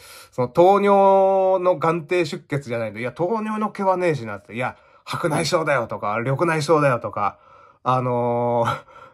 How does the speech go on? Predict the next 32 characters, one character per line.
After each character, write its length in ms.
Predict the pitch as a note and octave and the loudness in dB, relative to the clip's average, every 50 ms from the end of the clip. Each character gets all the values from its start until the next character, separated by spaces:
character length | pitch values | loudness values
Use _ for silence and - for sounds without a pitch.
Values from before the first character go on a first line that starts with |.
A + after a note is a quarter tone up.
| _ | _
<laughs> 380 | _ - - _ _ _ _ _ | _ -20 -20 _ _ _ _ _
な 120 | - C#3+ C#3+ | 0 0 0
ん 40 | A#2+ | 0
だ 80 | A2+ | 0
っ 60 | - | -6
け、 260 | - A2 G#2 F#2+ - _ _ _ _ _ _ _ _ _ _ - | -6 -10 -10 -12 -12 _ _ _ _ _ _ _ _ _ _ -4
な 200 | B2+ C#3+ E3 F3+ | 2 4 4 4
ん 120 | G3 - | 2 2
と 120 | - F3 | 2 2
か 100 | D3 E3+ | 4 4
剥 300 | D#3+ D3+ G3 G3+ - E3+ | 2 2 2 0 0 0
離 100 | E3 D3+ | -2 -2
だ 80 | B2 A#2 | 0 -2
よ 140 | G#2 G2 - | -4 -4 -6
と 100 | G2+ - | -10 -10
か 280 | G2 G2 F#2 - _ _ _ - - - - _ _ | -8 -8 -8 -8 _ _ _ -20 -20 -20 -20 _ _
言 100 | - C3+ | -4 -2
わ 100 | C3+ C3+ | 0 0
れ 80 | C3 - | 0 0
て 60 | C#3 | -2
脅 240 | B2+ B2 C3 D#3+ D#3+ | -2 0 0 0 0
さ 120 | D#3 E3 | 2 2
れ 80 | D#3+ D#3 | 2 4
ま 140 | D3+ D3 C#3+ | 2 0 -2
し 60 | - | -2
て 80 | - F#2+ | -8 -14
で 80 | E2+ | -14
す 120 | - - G2+ | -14 -12 -14
ね、 100 | G2 F#2+ | -14 -12
結 120 | G#2 G2+ | -14 -14
局、 460 | - - A#2 - A#2+ A#2 A2+ - - _ _ - - _ _ _ _ _ - | -10 -10 -10 -8 -6 -8 -8 -8 -12 _ _ -20 -20 _ _ _ _ _ -8
え 1160 | A2+ A#2 A#2 A#2 A#2 A2+ A2+ A2 A2 A2 A2 A2 A2 A2 G#2+ G#2+ G#2+ G#2+ G#2+ G#2+ G#2 - | -6 -6 -4 -4 -4 -4 -4 -4 -4 -2 -2 -2 -2 -2 -2 -2 -4 -4 -4 -6 -6 -8